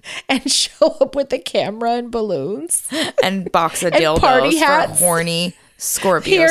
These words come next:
Speaker 2: season.
Speaker 1: since you're so horny here.
Speaker 2: Dick suckers.
Speaker 1: Hella lube.
Speaker 2: Yeah.
Speaker 1: Hella condoms and lube and, like, sex things. Here, I guess.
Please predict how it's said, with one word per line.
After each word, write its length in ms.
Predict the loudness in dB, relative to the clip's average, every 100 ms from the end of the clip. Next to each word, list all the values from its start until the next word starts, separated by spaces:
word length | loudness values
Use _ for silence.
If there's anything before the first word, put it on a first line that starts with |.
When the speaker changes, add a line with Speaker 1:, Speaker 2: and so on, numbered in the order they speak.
| 2
Speaker 2:
season. 180 | 0 -2
Speaker 1:
since 120 | 0
you're 120 | 2
so 200 | 4 4
horny 360 | 4 2 2 -2
here. 360 | -2 -2 -2 -6 -16 -12 0
Speaker 2:
Dick 280 | 0 2
suckers. 280 | 0 2 2
Speaker 1:
Hella 340 | 4 4 4 4
lube. 540 | 4 4 4 2 -2 -10 _
Speaker 2:
Yeah. 180 | -2 -2
Speaker 1:
Hella 560 | -2 -4 0 2 2 2
condoms 680 | 0 0 2 2 2 2 0
and 220 | 0 0
lube 460 | 2 2 2 -2 -2
and, 240 | -2 -2
like, 200 | -4 -4
sex 380 | -2 -2 -4 -6
things. 420 | -6 -6 -6 -8 -10
Here, 440 | -4 2 2 2 0
I 100 | -2
guess. 540 | 0 2 2 0 -2